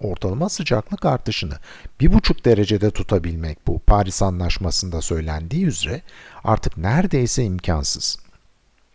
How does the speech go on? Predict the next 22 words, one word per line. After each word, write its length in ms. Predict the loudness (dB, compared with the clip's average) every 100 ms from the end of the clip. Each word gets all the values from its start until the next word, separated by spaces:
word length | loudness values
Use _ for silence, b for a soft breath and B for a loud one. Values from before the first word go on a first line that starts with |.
| _ -8
Yalnız 420 | -2 -2 -2 -6 -10
iki 300 | -14 -6 0
derecede 520 | 2 2 2 0 -2
tutabilmek 720 | -6 -2 -2 -2 -2 -4 -2
için 300 | -2 0 -4 B B B B
çok 220 | -4 -4 -4
ciddi 300 | -6 -6 0
çaba 240 | 2 4
göstermesi 720 | 4 0 -2 -4 -4 -6 -6
gerekiyor, 580 | -6 -6 -6 -6 -4 -4 B B B -12
diyor 280 | -2 0 0
Hüsung 500 | -4 -2 -2 -2 -4
Lee, 200 | -4 -6 -10 _ _ _ _ _ _ _ _ _ _ _ _ _ -12 -6
dünya 380 | -4 -4 -6 -12 _
uluslarının. 680 | -16 -14 -14 -12 -12 -16 -20 -20 -20 B B B B B -12
Bir 200 | -4 -2
başka 320 | 0 -2 -2 -2
konu, 560 | -2 0 -2 -2 -6 -10 -12 -14 -16 -18 -20 -20 -20
biliyorsunuz 580 | -8 -4 0 0 -2 -4
daha 280 | -2 -2 -2
yazın 500 | 0 0 0 -4 -2
başındayız 760 | 0 0 0 -2 -2 -4 -8